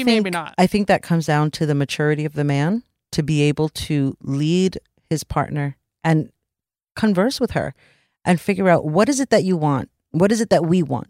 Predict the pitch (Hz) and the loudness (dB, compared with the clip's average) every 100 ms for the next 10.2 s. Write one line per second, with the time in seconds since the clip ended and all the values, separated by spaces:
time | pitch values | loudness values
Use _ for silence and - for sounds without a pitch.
0 | - 170 208 233 - 170 240 202 175 190 | -2 2 4 2 0 2 2 2 2 2
1 | 175 156 160 160 147 143 147 139 139 - | 2 0 -2 -2 0 2 2 2 -2 -4
2 | 151 - 151 - - _ - _ 160 165 | -6 -6 -8 -10 -20 _ -20 _ 2 4
3 | 156 151 - _ _ - 175 156 - 170 | 4 0 -4 _ _ 0 2 4 4 4
4 | 175 170 165 165 160 143 - - - 165 | 6 4 2 0 0 0 -4 -10 -2 0
5 | 156 - 165 151 143 143 139 131 139 127 | 0 0 0 0 0 -2 0 0 -2 -2
6 | 131 139 - _ _ _ 156 160 151 135 | -4 -6 -10 _ _ _ 2 4 4 2
7 | 160 156 - 170 156 156 135 165 160 165 | 2 0 0 -2 0 -2 2 2 2 2
8 | 147 156 - 143 131 131 - 156 156 - | 2 0 0 0 0 -4 -2 0 0 0
9 | 170 - 240 226 156 - - - 139 135 | -2 0 0 2 2 0 -4 -4 -2 -2
10 | 87 82 | -2 -6